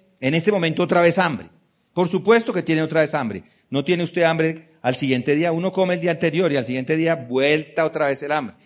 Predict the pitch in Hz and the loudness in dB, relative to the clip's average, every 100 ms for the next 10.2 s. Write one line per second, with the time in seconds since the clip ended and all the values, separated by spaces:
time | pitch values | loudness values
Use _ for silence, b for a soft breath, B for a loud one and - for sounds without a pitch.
0 | b b 151 165 156 170 185 180 190 180 | b b 2 4 4 4 2 0 2 0
1 | - 185 185 190 160 143 151 160 151 127 | 2 -2 -2 -2 -2 -2 -6 -4 -4 -4
2 | 156 - 135 214 220 117 _ b b 170 | -6 -8 -8 -6 -6 -10 _ b b 4
3 | 175 214 - b b 165 156 170 226 - | 6 4 0 b b 8 8 6 4 4
4 | 180 - 196 220 214 - 196 190 - - | 4 6 4 6 4 0 -4 -4 -4 2
5 | 180 175 180 170 - - 156 160 139 175 | 4 4 4 2 0 0 0 2 2 4
6 | 208 220 - - 165 165 156 135 131 165 | 4 4 -2 4 6 6 4 6 8 8
7 | 214 226 226 190 170 180 - _ b 143 | 6 4 4 4 4 0 -6 _ b 0
8 | 143 139 139 151 165 151 170 127 131 127 | 2 2 0 2 0 0 -2 -2 -8 -8
9 | 151 - _ _ _ _ 226 262 247 104 | -12 -12 _ _ _ _ -2 -2 -4 -10
10 | 87 _ | -14 _